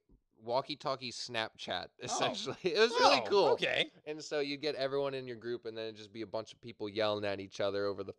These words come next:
Speaker 1: phone through tiny messages.
Speaker 2: Excellent. Well, uh, people can find me on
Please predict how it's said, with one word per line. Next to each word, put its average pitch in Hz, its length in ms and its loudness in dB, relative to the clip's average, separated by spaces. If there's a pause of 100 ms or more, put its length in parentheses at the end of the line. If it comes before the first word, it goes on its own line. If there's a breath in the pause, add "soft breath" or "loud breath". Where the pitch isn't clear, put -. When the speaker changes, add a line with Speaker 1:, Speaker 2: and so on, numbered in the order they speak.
Speaker 1:
phone 104 300 -2 (360)
through 98 240 -8 (240)
tiny 107 280 -8
messages. 92 600 -10 (340)
Speaker 2:
Excellent. 92 540 -2 (460)
Well, 180 360 6
uh, 170 240 10
people 208 460 4
can 180 200 -2
find 180 460 2
me 170 260 2
on 147 560 8